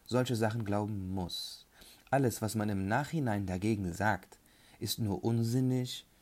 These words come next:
und wertlos. Es ist auch nicht angebracht zu sagen, dass man anfangs die Herausforderung nicht ernst genommen und sich später gefürchtet habe, zu antworten.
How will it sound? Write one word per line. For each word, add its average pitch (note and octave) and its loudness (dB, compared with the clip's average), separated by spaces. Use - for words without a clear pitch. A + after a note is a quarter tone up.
und F2 -6
wertlos. F#2 -2
Es G#2+ -4
ist A#2+ 0
auch B2+ 6
nicht B2 -2
angebracht A2 0
zu A2+ -4
sagen, A2+ 2
dass G2+ -4
man A2 -2
anfangs A#2 -4
die G#2+ -4
Herausforderung G#2+ 2
nicht - -4
ernst F3 2
genommen A#2 0
und B2 0
sich A#2 -2
später B2+ 0
gefürchtet A#2 0
habe, G2+ 0
zu A#2 -2
antworten. A#2 -2